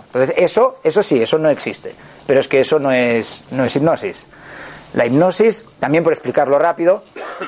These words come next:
es un estado alterado de la conciencia. Se guía a la persona, eh, para que se quede más relajada. Técnicamente,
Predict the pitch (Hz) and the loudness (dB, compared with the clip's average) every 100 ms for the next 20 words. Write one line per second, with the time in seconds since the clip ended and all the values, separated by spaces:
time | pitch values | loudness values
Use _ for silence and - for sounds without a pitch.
0 | 196 165 160 185 175 - 202 220 - 180 | -2 -2 0 0 0 0 -2 -2 -2 -2
1 | 175 175 226 185 143 127 117 101 110 104 | 2 2 4 2 0 -2 -6 -10 -12 -12
2 | 110 98 - - 139 127 185 254 254 254 | -10 -8 -4 0 0 2 2 4 2 0
3 | 151 156 185 170 208 208 220 247 - 139 | 0 0 0 0 2 2 0 -2 -2 0
4 | 135 135 - 151 175 175 185 208 226 - | 2 2 0 0 0 0 2 4 2 -4
5 | _ _ - - - 143 170 175 180 185 | _ _ -12 -6 -2 2 2 2 0 2
6 | 185 180 185 202 196 208 - _ - - | 4 2 0 0 0 -2 -10 _ -20 -20
7 | - - - - - 190 196 196 170 185 | -20 -20 -20 -18 -2 0 2 2 2 2
8 | 208 208 202 | 2 0 0